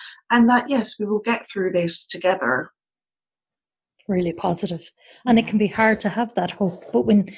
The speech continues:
Speaker 2: like you say, so many people are volunteering now, so many people are willing to help other people, and perhaps it's, it's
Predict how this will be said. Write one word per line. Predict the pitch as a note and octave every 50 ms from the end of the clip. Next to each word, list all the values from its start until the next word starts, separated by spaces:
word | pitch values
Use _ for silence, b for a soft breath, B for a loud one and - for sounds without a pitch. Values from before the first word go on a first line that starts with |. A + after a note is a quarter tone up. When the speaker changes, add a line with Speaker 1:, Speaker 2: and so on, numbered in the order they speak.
| B B B
Speaker 2:
like | A3+ A3 A3
you | G#3 -
say, | - - A3 G#3+
so | G#3 - - A3+
many | G#3 G3+ G#3 G3
people | - G#3+ G3+ G3+ F#3+ F#3+
are | F3+
volunteering | F3+ G3+ F#3+ F#3+ F#3+ F3+ F3+ - A3+ A3 G#3+ G#3+ G#3 G#3 G#3
now, | G#3 G3+ G#3 G#3+ G#3 G#3 b b b b b b b -
so | - G3+
many | G3+ G3 F#3+
people | F#3 - G3+ F#3 F#3+ F#3+ F#3
are | F#3 F3+
willing | F#3+ F#3 F#3 F3+ F3
to | F#3 F3
help | - F3 G3 F#3 F#3+ -
other | F#3+ F3 - E3
people, | - - G3+ F#3 - - G3 E3 - b b b b b b b -
and | G#3 F3 F3+ -
perhaps | F3+ E3+ F#3+ F#3 F#3 - -
it's, | G3 - - - - - - - _ -
it's | F#3+ F3 - - - - - - -